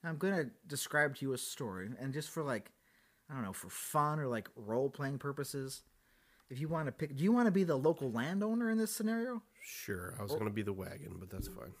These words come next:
Speaker 1: Or you could be his hired hand.
Speaker 2: I'll be the landowner.
Speaker 1: Okay. There we go. "These two men were wagoning from the Burns area,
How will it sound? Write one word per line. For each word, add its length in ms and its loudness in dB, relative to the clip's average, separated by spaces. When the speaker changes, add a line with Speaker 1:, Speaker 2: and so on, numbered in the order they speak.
Speaker 1:
Or 320 10
you 60 6
could 120 0
be 100 4
his 120 4
hired 260 0
hand. 380 -10
Speaker 2:
I'll 80 -6
be 80 2
the 60 0
landowner. 680 -6
Speaker 1:
Okay. 380 -10
There 120 -8
we 120 -8
go. 200 -12
"These 380 4
two 220 4
men 280 6
were 120 2
wagoning 580 2
from 220 -2
the 60 -2
Burns 520 4
area, 440 -8